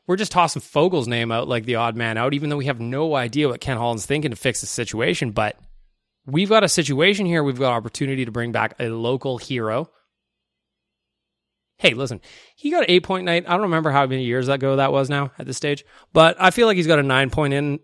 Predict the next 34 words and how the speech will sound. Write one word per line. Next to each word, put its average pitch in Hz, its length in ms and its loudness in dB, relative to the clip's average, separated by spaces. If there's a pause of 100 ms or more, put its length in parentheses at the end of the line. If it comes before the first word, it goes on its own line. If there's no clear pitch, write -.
nine-point 151 460 -4
night 147 180 -6
in 143 140 -4
him 131 100 -6
next 139 240 -6
year, 151 260 -4
especially 156 360 -2
if 135 80 -2
it's 135 80 -2
a 135 40 -2
little 131 120 -2
con-con 147 440 -2
time, 160 260 -2 (120)
you - 80 -8
know? 175 140 -2 (1000)
Play 165 160 0
a 151 40 4
little 147 200 6
eleven 139 300 2
seven. 151 340 -2 (300)
Connor 151 260 0
rolling 147 240 6
through 151 140 2
the 135 60 0
fourth 151 260 2
line. 151 260 2 (500)
Teeing 175 220 4
up 160 100 0
Sammy 160 320 2
on 156 100 0
the 147 60 0
doorstep. 156 460 2
Come - 160 -10
on. - 80 -20